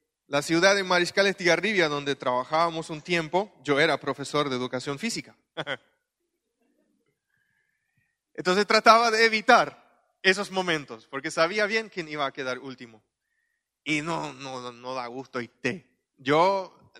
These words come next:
no hablo por esa experiencia porque yo más bien era el que elegía, no tanto el que se quedaba. Entonces lo que hacía yo era,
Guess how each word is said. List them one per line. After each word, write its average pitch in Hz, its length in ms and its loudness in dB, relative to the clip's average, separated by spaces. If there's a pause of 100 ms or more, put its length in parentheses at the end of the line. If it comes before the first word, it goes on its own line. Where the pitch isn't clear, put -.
no 160 240 -2
hablo 180 300 2
por 160 160 0
esa 165 200 0
experiencia 165 500 -4
porque 151 280 -6
yo 147 280 -6
más 139 360 -2
bien 143 140 -8
era 139 220 -2
el 135 140 -6
que 147 100 -8
elegía, 139 440 -4
no 135 180 -10
tanto 123 260 -8
el - 60 -20
que 123 120 -20
se 131 80 -12
quedaba. 123 260 -4 (2750)
Entonces 202 220 4
lo 214 100 4
que 208 100 4
hacía 247 360 4
yo 226 240 6
era, 202 340 2